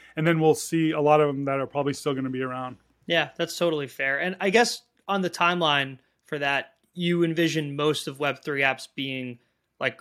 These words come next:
Speaker 2: early copycats of Web two with changes, and then eventually we'll get the stuff we can't even imagine?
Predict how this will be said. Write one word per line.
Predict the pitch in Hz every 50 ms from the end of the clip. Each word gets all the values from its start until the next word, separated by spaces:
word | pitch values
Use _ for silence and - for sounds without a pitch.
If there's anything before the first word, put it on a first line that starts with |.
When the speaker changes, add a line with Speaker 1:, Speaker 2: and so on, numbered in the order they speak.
| - -
Speaker 2:
early | 156 147 139 135 135 131
copycats | - - 131 131 - - 143 131 - 139 135 131 - -
of | 127 127
Web | 135 131 127 123
two | - - 143 135 127
with | 131 123
changes, | - - 143 131 127 127 127 131 131 127 120 123
and | 117 123
then | 127 123
eventually | 123 117 127 135 135 135 127 - 135 131 135 127
we'll | 123 123
get | 117 131 127 123
the | -
stuff | 117 - - 131 123 123 - -
we | - 127 117
can't | - 131 123
even | 123 120 127
imagine? | 123 123 120 123 131 - 175 170